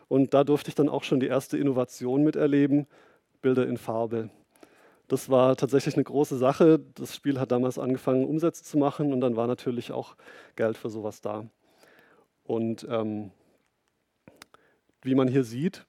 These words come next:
steht O-Game am Anfang von einer wahnsinnigen Marktentwicklung.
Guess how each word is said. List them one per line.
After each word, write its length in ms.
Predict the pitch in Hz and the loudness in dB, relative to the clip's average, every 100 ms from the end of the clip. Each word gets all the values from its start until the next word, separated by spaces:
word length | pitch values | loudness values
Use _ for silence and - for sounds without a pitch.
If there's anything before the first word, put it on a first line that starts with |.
| _ | _
steht 400 | - 143 139 - _ _ - | -6 0 0 -2 _ _ -6
O-Game 560 | 131 143 143 143 151 - | -4 4 6 6 4 -2
am 240 | - 131 127 | -6 -4 -4
Anfang 640 | 123 156 - 170 170 170 - | -4 -4 4 4 4 0 -8
von 240 | - 147 135 | -4 0 2
einer 200 | 131 - _ - | 0 -4 _ -8
wahnsinnigen 720 | 117 135 160 151 147 135 131 | 0 4 4 6 4 4 2
Marktentwicklung. 880 | 113 131 135 123 120 - 117 120 | 0 -4 -6 -6 -6 -6 -8 -8